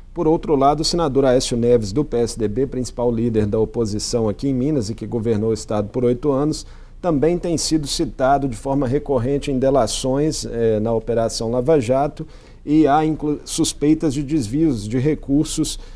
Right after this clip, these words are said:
eh, na construção da cidade administrativa.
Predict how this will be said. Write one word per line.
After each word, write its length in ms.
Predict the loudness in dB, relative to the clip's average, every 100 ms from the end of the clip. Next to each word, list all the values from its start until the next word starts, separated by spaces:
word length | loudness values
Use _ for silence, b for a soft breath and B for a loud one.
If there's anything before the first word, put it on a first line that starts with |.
| B
eh, 240 | 0 2 2
na 160 | 0
construção 720 | -2 -6 -4 -8 -6 -4 -2
da 140 | 0 -2
cidade 480 | -2 -2 0 0 -2
administrativa. 1040 | -2 -2 -2 -2 -2 -2 -4 -6 -6